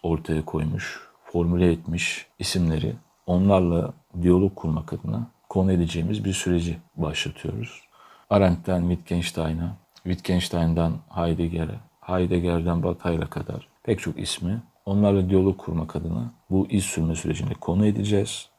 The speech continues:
Bir tür düşünsel ve zamansal bir durak oluşturmak adına. Aslında bu zamanı, içinde yaşadığımız uzun yirminci yüzyılı tuhaf olarak nitelendirerek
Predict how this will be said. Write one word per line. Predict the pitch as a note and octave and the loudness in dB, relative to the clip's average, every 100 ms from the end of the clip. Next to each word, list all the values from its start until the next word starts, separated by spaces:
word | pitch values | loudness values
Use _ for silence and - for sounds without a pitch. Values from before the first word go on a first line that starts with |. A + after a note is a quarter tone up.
| - | -6
Bir | F2 | -6
tür | - E2 E2 _ | -2 -4 -4 _
düşünsel | F2+ E2+ F#2 F2+ - G2+ G2 E2+ - - | -6 0 2 2 2 2 2 0 -8 -8
ve | |
zamansal | D#2 E2 D#2+ E2+ E2+ - F#2 D2+ | -2 2 4 2 0 0 0 0
bir | E2 | -2
durak | E2 E2+ D#2+ - - _ | 2 2 2 -6 -20 _
oluşturmak | - D#2+ - E2+ E2 F2+ | -10 -8 -6 -2 0 0
adına. | A2 A2+ A2 G#2+ _ - - _ - _ _ - - - - _ _ | 0 2 0 -4 _ -20 -20 _ -20 _ _ -20 -20 -20 -20 _ _
Aslında | - G2 - A#2 A#2 B2+ - _ - | 2 2 4 4 6 6 4 _ -8
bu | G2+ G#2+ | 0 2
zamanı, | G#2+ G#2 G2+ G2+ G2 F#2 - - | 6 6 8 6 4 0 -6 -14
içinde | - - E2+ | -8 -2 4
yaşadığımız | F#2+ F#2 F2 E2+ F2 F2+ E2+ - - _ | 6 6 2 2 2 2 0 -4 -10 _
uzun | F2 E2+ F#2+ | -2 2 4
yirminci | F2+ F2 F2 E2+ F2+ | 6 6 4 4 4
yüzyılı | F2 E2 E2 D#2+ E2 - _ - | 2 2 -2 -2 -4 -6 _ -4
tuhaf | F2 G2+ - | 2 2 2
olarak | F2 E2+ E2+ | 2 4 2
nitelendirerek | E2 - F2 E2+ F2+ F#2 - | -2 -4 -4 -2 0 0 -2